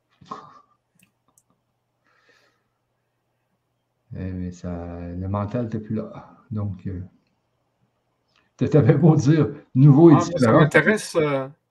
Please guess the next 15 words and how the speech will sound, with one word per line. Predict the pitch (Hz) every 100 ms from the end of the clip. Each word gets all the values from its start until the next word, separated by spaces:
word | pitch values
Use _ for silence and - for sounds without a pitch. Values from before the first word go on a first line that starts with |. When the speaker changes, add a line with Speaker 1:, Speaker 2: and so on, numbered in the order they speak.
| _
Speaker 1:
ça | 127
avait | 123
plus | 123
de, | 151 110
ça | 127
avait | 123 110
plus | -
aucun | 151 143 156
rapport | 135 110 143
Speaker 2:
Ouais. | 127
Speaker 1:
dans | 110
la | -
tête. | 117 - _ -
<laughs> | 214 - - - _ -
Speaker 2:
OK. | 139 - -